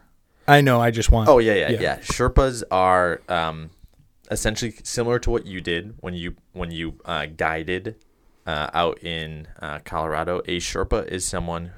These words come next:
Speaker 2: who essentially, uh, makes your hike a little easier. They carry a lot of the bulk of the stuff.
Speaker 1: Mm-hmm.
Speaker 2: Um, they, they know the ins and outs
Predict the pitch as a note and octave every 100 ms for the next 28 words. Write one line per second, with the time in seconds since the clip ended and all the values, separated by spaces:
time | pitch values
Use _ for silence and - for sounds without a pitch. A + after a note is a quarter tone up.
0 | - F2 D#2+ D2+ D2 _ _ _ - F2+
1 | G2+ G2+ - G#2+ G2+ G2 _ _ _ _
2 | _ - C#2+ C2+ - F2 F2 F2+ - -
3 | D2 F2+ D#2+ D#2+ D2 C2+ _ _ - F#2+
4 | F#2 F2 F#2 F2+ F2+ F2+ F#2+ G#2 G#2+ F2
5 | E2+ - F2 E2+ D2+ D2+ D#2+ - - D2
6 | C#2 - D2 C#2+ D#2+ - _ F#2+ E2+ F2
7 | F#2+ A2 G2 A2+ - G#2+ B2+ - - A2
8 | D#2 D#2 D2 D#2+ D#2+ D2 D2 E2 E2+ E2+
9 | F2 E2+ D#2+ E2+ D#2 - F#2+ F#2+ F2+ F2+
10 | F2 - -